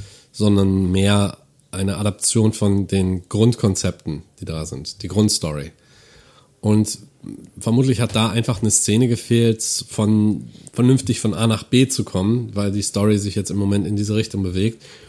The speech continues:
Und dann wurde halt gesagt, okay, wir haben jetzt diese Möglichkeit, die sind in diesem Tunnel, super. Wie kommen die jetzt, unsere Hauptfiguren, sprich Kei und Kaneda, wie kommen die jetzt von A aus diesen Tunneln jetzt auf den Trichter, wo sich Tetsuo tatsächlich befindet, worum es ja im Prinzip geht?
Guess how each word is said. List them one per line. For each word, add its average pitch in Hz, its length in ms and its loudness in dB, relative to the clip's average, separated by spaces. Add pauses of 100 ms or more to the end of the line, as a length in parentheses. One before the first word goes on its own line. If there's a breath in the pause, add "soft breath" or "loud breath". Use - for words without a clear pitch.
(540 loud breath)
Und 110 120 0
dann 110 120 6
wurde 110 200 4
halt 113 200 2
gesagt, 104 240 0
okay, 127 340 2
wir 110 100 2
haben 110 140 4
jetzt - 260 0
diese 104 180 0
Möglichkeit, 104 800 0
die 92 160 -6
sind 113 160 2
in 107 80 2
diesem 107 200 2
Tunnel, 87 320 -2
super. - 400 -6
Wie 107 120 -2
kommen 120 260 2
die 113 60 4
jetzt, 110 300 2
unsere 110 360 0
Hauptfiguren, 104 680 -2
sprich - 520 -8 (100)
Kei 110 260 0
und 95 140 -8
Kaneda, 104 400 -2 (540 loud breath)
wie 113 120 0
kommen 120 220 2
die 117 80 4
jetzt 110 200 0
von - 200 -4
A 120 380 0 (140)
aus 123 240 0
diesen 117 240 2
Tunneln 117 380 4
jetzt - 340 -2 (140)
auf 110 220 -2
den 107 440 2
Trichter, 113 680 0
wo 107 220 4
sich 98 280 -4
Tetsuo 110 440 -2
tatsächlich 101 460 -4
befindet, 113 520 2
worum 87 180 -4
es - 100 -8
ja 87 80 -2
im 87 80 -4
Prinzip 82 380 -10
geht? 104 340 2